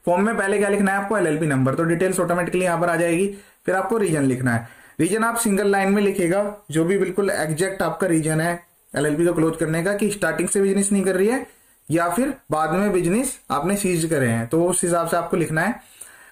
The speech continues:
कोई action initiate तो नहीं हुआ, आरओसी के through yes हुआ है तो फिर permission आपको लेनी पड़ेगी। Income tax return file हुई है या नहीं, यस and नो में answer देना है। उसके अलावा date, किस date से आपको close करनी है, तो वो date आपको यहाँ पर enter करनी है। ध्यान रखिएगा उससे पहले साल तक के सारे compliance आपको करने हैं।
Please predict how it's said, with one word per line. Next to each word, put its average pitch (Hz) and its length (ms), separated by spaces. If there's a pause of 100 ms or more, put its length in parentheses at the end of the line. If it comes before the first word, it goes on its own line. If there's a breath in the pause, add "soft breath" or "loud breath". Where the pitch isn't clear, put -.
(120 loud breath)
कोई 208 240
action 196 400
initiate 208 440
तो 208 60
नहीं 190 140
हुआ, 196 100
आरओसी 185 380
के 190 80
through 185 200
yes 185 200
हुआ 190 120
है 190 60
तो 208 100
फिर 202 120
permission 175 400
आपको 175 220
लेनी 165 200
पड़ेगी। 170 400 (280 loud breath)
Income 180 300
tax 202 180
return 220 300
file 175 300
हुई 196 160
है 214 100
या 208 60
नहीं, 190 300
यस 180 100
and 180 100
नो 170 120
में 170 100
answer 160 240
देना 175 220
है। 220 180 (260 loud breath)
उसके 208 200
अलावा 208 600 (140)
date, 165 260
किस 208 220
date 190 180
से 208 100
आपको 190 240
close 156 280
करनी 123 260
है, 120 180 (540 soft breath)
तो 196 440
वो 165 140
date 180 180
आपको 175 240
यहाँ 180 140
पर 185 80
enter 175 240
करनी 170 200
है। 196 80
ध्यान 180 220
रखिएगा 180 260
उससे 202 220
पहले 180 280
साल 180 200
तक 175 140
के 208 80
सारे 175 220
compliance 170 320
आपको 165 220
करने 131 300
हैं। 113 140